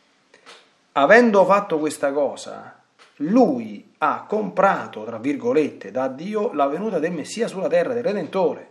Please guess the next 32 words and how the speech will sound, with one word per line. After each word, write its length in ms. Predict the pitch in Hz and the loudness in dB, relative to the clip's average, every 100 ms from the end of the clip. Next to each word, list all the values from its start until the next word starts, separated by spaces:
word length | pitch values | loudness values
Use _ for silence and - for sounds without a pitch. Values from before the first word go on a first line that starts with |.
| _ _ _ _ _ _ _ | _ _ _ _ _ _ _
E 100 | 151 | 0
infatti 400 | 131 - 156 - | 0 4 2 2
la 140 | 135 | -2
promessa 420 | 113 117 160 - 113 | 0 -2 -4 -8 -12
del 180 | 107 104 107 | -12 -12 -10
Redentore 400 | 117 131 214 196 | -8 -6 -6 -6
è 20 | |
stata 220 | - 113 | -6 -8
fatta 220 | 156 180 | -8 -6
ad 60 | 135 | -6
Abramo. 520 | 156 143 135 95 - _ _ _ _ _ _ _ _ _ _ _ _ _ _ _ _ | -4 -4 -4 -8 -20 _ _ _ _ _ _ _ _ _ _ _ _ _ _ _ _
Quindi 240 | - 165 131 | 0 2 4
quel 200 | 151 147 | 4 4
sacrificio 920 | 208 214 202 185 190 156 - 107 - | 4 4 0 -6 -8 -8 -10 -12 -8
era 380 | - 156 123 110 | -2 -2 -2 -6
necessario 1200 | 143 233 226 165 - - 247 151 127 123 104 - _ | -2 -2 -2 -6 -4 -2 -2 -2 -8 -10 -12 -18 _
alla 320 | - 165 135 123 | -2 0 0 -2
discesa 540 | 170 - - 262 180 | -6 -8 -4 -2 0
del 160 | 156 147 | 0 0
Verbo 260 | 208 180 | -4 -4
sulla 220 | 156 170 | -2 2
terra 200 | 180 - | 2 2
per 120 | 156 135 | 0 0
compiere 320 | 202 165 147 | -2 0 2
l'opera 260 | 175 160 | 4 4
della 180 | 143 185 | 2 2
redenzione. 640 | 170 170 139 - 185 214 | 2 0 -4 -2 -2 -2
E 100 | - | 2
Abramo 300 | 165 202 240 | 2 4 4
l'ha 80 | 190 | 6
fatto. 480 | 190 185 131 - - _ _ _ _ _ _ _ _ _ _ _ _ _ _ | 6 2 -2 -12 -18 _ _ _ _ _ _ _ _ _ _ _ _ _ _
Eh, 200 | - 123 | -10 -8